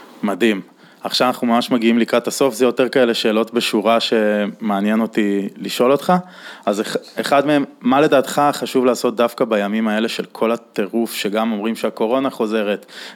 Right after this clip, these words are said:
ויש, כאילו, הכל נראה מטורף, לי אישית חם נורא בקיץ, מה חשוב לעשות בימים האלה בשביל לשמור על החוסן, גם הנפשי, גם הגופני וגם הכלכלי?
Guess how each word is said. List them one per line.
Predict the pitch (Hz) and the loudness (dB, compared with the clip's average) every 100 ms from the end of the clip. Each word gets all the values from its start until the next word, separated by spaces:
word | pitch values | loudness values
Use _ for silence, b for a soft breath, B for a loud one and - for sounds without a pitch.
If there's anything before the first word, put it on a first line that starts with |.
| - | 0
ויש, | 117 - - - - B B _ - | 2 2 -2 -6 -12 B B _ -6
כאילו, | - 143 143 - - | 0 4 4 2 -2
הכל | 123 - 165 | -8 0 0
נראה | 160 139 | 2 2
מטורף, | 147 143 120 123 117 117 | 2 0 2 2 0 2
לי | 123 | 0
אישית | - 127 | 2 -2
חם | - 123 120 | 0 -2 0
נורא | 110 113 | 2 0
בקיץ, | 107 - 131 127 117 - B B B 113 | 0 0 2 2 -2 -12 B B B -2
מה | 143 | -2
חשוב | 151 147 139 | 0 0 2
לעשות | 127 135 117 | 2 2 0
בימים | 117 120 120 | 2 2 2
האלה | 120 120 | 2 0
בשביל | 110 - | -2 -6
לשמור | 98 - 110 | -4 0 2
על | 107 | 2
החוסן, | 95 117 113 104 | 0 -2 -2 -4
גם | 98 113 | -2 0
הנפשי, | 117 107 - 120 | 0 -4 -2 -2
גם | 110 110 110 | 0 0 0
הגופני | 98 - 98 113 117 | -2 -4 -2 0 0
וגם | 98 104 107 | 0 -2 -2
הכלכלי? | - 95 101 101 123 | -4 -4 -2 2 2